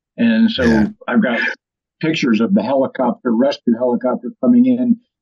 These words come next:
Speaker 1: below us and, uh, you know, getting the guys out on a lift on a, on a, you know, tow line and stuff. It was pretty spectacular to watch.
Speaker 2: Could imagine.
Speaker 1: Yeah.
Speaker 2: Wow. Yeah. So, um,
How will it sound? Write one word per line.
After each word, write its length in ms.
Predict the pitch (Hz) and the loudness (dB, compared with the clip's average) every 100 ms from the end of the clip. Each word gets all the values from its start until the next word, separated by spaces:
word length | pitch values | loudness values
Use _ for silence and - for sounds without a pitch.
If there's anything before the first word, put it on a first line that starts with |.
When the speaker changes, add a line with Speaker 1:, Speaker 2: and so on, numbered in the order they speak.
| - | -4
Speaker 1:
below 480 | 143 127 123 143 151 | 0 2 2 0 0
us 380 | 117 110 - - _ _ _ - | 0 -4 -6 -10 _ _ _ 0
and, 320 | 233 113 226 | 2 4 4
uh, 300 | 113 110 104 - _ _ | 2 0 -2 -4 _ _
you 120 | 135 117 | 0 2
know, 240 | 113 104 104 | 4 2 0
getting 260 | 131 127 | 2 4
the 80 | 120 | 4
guys 340 | 101 120 120 123 | 2 0 -4 -4
out 240 | 123 123 | -2 0
on 160 | 120 117 | 2 4
a 60 | |
lift 460 | 104 120 127 - - | 4 2 2 -4 -2
on 180 | 113 110 | 0 2
a, 240 | 107 98 _ - | 0 -2 _ -4
on 200 | 113 107 | 0 2
a, 180 | 104 190 - - - - _ | 0 -2 -10 -16 -18 -20 _
you 120 | 233 | 0
know, 80 | 107 | 0
tow 200 | 104 127 | 0 0
line 400 | 135 120 110 107 | 0 0 2 2
and 180 | 107 101 | 2 2
stuff. 340 | - - 113 110 - - _ - | -4 -2 -4 -4 -14 -20 _ -4
It 40 | 120 | -2
was 100 | - | 0
pretty 220 | 196 151 | 0 -2
spectacular 760 | - 123 120 135 - 127 107 | -2 -6 -4 -4 -2 0 0
to 80 | 98 | -2
watch. 520 | 92 120 110 - - - _ _ _ _ _ _ _ - | -4 -4 -4 -6 -14 -20 _ _ _ _ _ _ _ -6
Speaker 2:
Could 100 | 90 | -4
imagine. 520 | 71 82 135 85 71 _ - - | -2 -2 -2 -4 -8 _ -18 -8
Speaker 1:
Yeah. 80 | - | -2
Speaker 2:
Wow. 320 | 98 98 - _ - - - - _ _ | 0 0 -4 _ -20 -20 -20 -20 _ _
Yeah. 260 | 104 139 131 | 0 2 2
So, 360 | - - 117 113 | 0 -2 0 2
um, 420 | 113 107 107 | 2 2 0